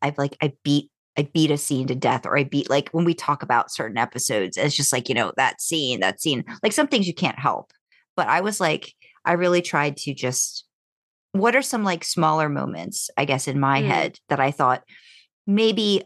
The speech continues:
Speaker 1: are still really good acting moments that maybe just kind of, because of all the other great acting,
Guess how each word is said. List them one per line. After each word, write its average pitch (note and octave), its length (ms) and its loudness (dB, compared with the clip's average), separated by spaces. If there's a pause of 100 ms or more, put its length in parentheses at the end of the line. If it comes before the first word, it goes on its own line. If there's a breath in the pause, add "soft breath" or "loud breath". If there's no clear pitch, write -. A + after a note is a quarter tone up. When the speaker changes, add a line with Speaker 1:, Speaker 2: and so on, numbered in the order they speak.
Speaker 1:
are F#3+ 100 2
still A3+ 340 0
really F#3 260 0
good E3 320 2
acting C#3 440 -2
moments B2+ 440 -4
that - 220 -2 (160)
maybe G3+ 560 2
just - 260 -4
kind E3+ 220 2
of, D#3+ 180 -4 (200)
because C#4+ 260 2
of D4+ 80 -2
all B3 100 4
the G#3 200 2
other F3 260 2
great B2+ 260 0
acting, A#2+ 560 -2